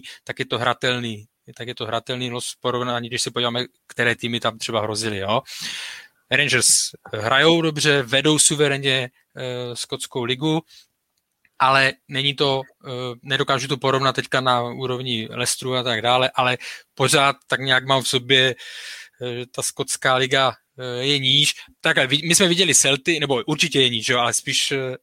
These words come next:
viděli jsme Celtic, eh, kterýho Sparta dvakrát přijela, a víme, že Celtic je v, eh,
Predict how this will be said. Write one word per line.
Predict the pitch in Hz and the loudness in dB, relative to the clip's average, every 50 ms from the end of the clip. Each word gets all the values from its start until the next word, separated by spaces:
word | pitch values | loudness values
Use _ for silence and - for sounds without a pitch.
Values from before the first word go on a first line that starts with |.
| _ _ _ - | _ _ _ -2
viděli | 151 156 160 165 | 2 2 2 2
jsme | - 127 110 | 0 -2 -2
Celtic, | - - 143 151 135 170 165 165 165 - - - - | 0 0 0 0 0 2 2 2 0 -2 -6 -12 -8
eh, | 147 143 143 139 143 143 143 143 143 143 139 | -6 -4 -4 -4 -4 -4 -4 -4 -4 -6 -8
kterýho | - - - 139 139 143 | -6 -6 -4 -4 -4 -4
Sparta | - - - 135 131 - 139 | -4 -2 -2 -4 -2 -2 -4
dvakrát | 127 127 131 - 139 135 123 | -4 -4 -4 -4 -4 -6 -4
přijela, | - - - 143 139 139 135 131 135 - - - - _ _ _ _ - | -4 -4 -2 0 2 4 4 2 2 0 -4 -20 -20 _ _ _ _ -4
a | 127 127 | -2 -2
víme, | 120 143 139 147 143 | 0 0 2 2 2
že | 135 143 | 4 4
Celtic | - - 147 135 127 147 135 | 4 2 2 0 0 0 2
je | 135 131 123 | 2 2 0
v, | 127 | -2
eh, | 131 - _ - | -10 -12 _ -8